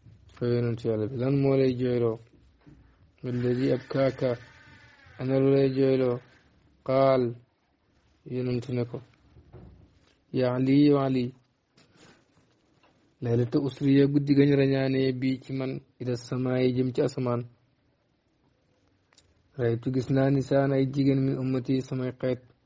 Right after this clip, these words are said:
yu'azzabna, ñu ngi leen mbugal, bi anwaa'il azaabi, ci xeeti mbugal. Keroog guddi gi nga xamee ne Yàlla rañaane na ma, yóbbu ma ci asamaan, gis naa ci sama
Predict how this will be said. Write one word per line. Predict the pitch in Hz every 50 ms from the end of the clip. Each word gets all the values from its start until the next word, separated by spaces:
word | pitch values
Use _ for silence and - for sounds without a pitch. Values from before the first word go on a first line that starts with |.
| _ _ _ _ _ _ _ _ _ _ _ _ _ _ _ _ _ _ _ _ 156
yu'azzabna, | 135 131 123 127 123 120 131 123 131 127 127
ñu | 123 127 127
ngi | 123 127 127
leen | 127 123 123
mbugal, | 123 120 123 127 123 131 135 - _ _ _ _ _ _ _ _ _ _ _ _ _ _ -
bi | 139 139
anwaa'il | 131 127 127 123 127 123 123 123 123
azaabi, | 120 123 117 120 123 120 117 120 117 113
ci | 120 131
xeeti | - - 123 113 - 120
mbugal. | 117 113 107 113 117 - _ _ _ _ _ _ _ _ _ _ _ _ _ _ _ _ _ _ _ _ _ _ _ _ _ _ _ _ _ -
Keroog | - 131 135 135 131
guddi | 139 139 131 131 139 131
gi | 135 139
nga | 147 151 147
xamee | - - 143 143 135 131
ne | 139 139 135 135
Yàlla | 131 131 127 135
rañaane | 139 143 135 135 131 127 131 131
na | 131 127
ma, | 127 127
yóbbu | 127 127 123 123 127 131
ma | 127 123
ci | 123 139
asamaan, | 131 120 - - 127 123 120 120 117 120 - _ _ _ _ _ _ _ _ - - - - - - - - _ _ _ _ _ _ _ _ _ _ _ _ _ -
gis | 120 113 -
naa | 120 120 120 123
ci | 127
sama | 131 - 139 139 139 139